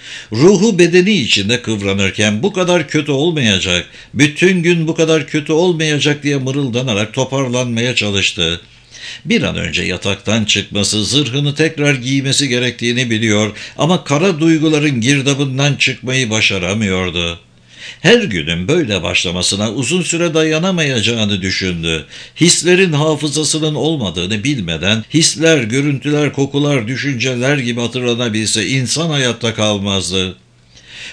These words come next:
Ömrü olursa o da alışacak ve şu an içini yakan duyguyu kendine tam olarak hiçbir zaman tarif edemeyecek ama yine bu kabusun içine düşmesinin korkusunu ömür boyunca yaşayacaktı.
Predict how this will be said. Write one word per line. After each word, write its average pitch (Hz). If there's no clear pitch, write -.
Ömrü 202
olursa 214
o 202
da 147
alışacak 90
ve 151
şu 175
an 175
içini 156
yakan 127
duyguyu 92
kendine 143
tam 165
olarak 85
hiçbir 165
zaman 151
tarif 139
edemeyecek 98
ama 196
yine 131
bu 185
kabusun 165
içine 160
düşmesinin 156
korkusunu 147
ömür 139
boyunca 135
yaşayacaktı. 92